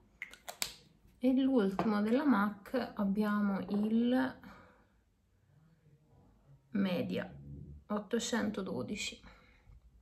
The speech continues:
che dovrebbe essere sempre un colore scuro, un intermediario tra, eh, sì, è più un ciliegia.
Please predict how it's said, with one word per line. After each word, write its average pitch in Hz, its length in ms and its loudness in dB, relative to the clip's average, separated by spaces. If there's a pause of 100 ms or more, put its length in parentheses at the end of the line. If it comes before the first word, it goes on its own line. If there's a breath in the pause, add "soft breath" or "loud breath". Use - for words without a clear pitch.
(1900 loud breath)
che 226 140 -14
dovrebbe 202 420 -2
essere 190 340 -2
sempre 190 380 -4
un 190 60 -4
colore 233 380 -2
scuro, 202 800 -4 (260)
un 202 460 2
intermediario 190 1000 0
tra, 180 440 -6 (1300 soft breath)
eh, 247 580 -10 (100)
sì, 190 500 -4
è 170 160 -2
più 208 280 -4
un 190 520 2
ciliegia. 196 1300 4